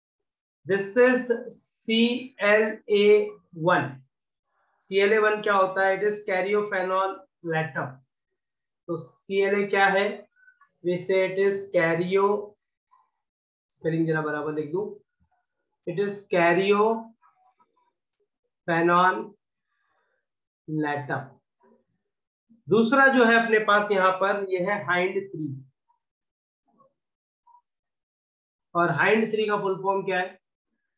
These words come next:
याद रखना, it is Haemophilus influenzae। <coughs> This is what you should know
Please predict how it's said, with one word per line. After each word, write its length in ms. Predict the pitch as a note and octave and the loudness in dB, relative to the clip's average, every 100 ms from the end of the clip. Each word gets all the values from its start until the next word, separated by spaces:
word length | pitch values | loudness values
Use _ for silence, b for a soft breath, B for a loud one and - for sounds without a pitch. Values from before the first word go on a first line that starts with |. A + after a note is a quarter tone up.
| _ | _
याद 300 | D#3 E3+ F3 | -4 0 0
रखना, 200 | F#3 G3 | -2 -2
it 180 | G3 F#3 | -2 -2
is 180 | F#3 D3+ D3+ | -4 -4 0
Haemophilus 880 | E3+ F3+ G3+ G3+ F#3+ F3+ G3 G#3 - _ _ _ _ _ _ _ _ _ _ _ _ _ _ _ _ _ _ _ _ _ _ _ _ | 0 0 -2 -4 -6 -4 -2 -4 -8 _ _ _ _ _ _ _ _ _ _ _ _ _ _ _ _ _ _ _ _ _ _ _ _
influenzae। 1000 | F#3+ F#3+ F3 F#3+ F3 D#3+ D#3 D3+ D3+ - - _ _ _ _ _ _ _ _ _ _ _ _ _ _ _ _ _ _ _ _ _ _ _ _ _ _ _ _ _ _ _ _ - - - | -6 -4 -4 0 2 4 4 2 -2 -4 -12 _ _ _ _ _ _ _ _ _ _ _ _ _ _ _ _ _ _ _ _ _ _ _ _ _ _ _ _ _ _ _ _ -16 -14 0
<coughs> 560 | - - - B3 B3+ - - - E3+ | 2 4 4 4 2 -6 -16 -4 0
This 180 | B3 B3+ | 2 2
is 120 | C4 | 2
what 240 | B3+ B3+ | 4 4
you 80 | C4 | 2
should 240 | C4 C4+ G#3 | -4 -4 4
know 220 | A3+ | 6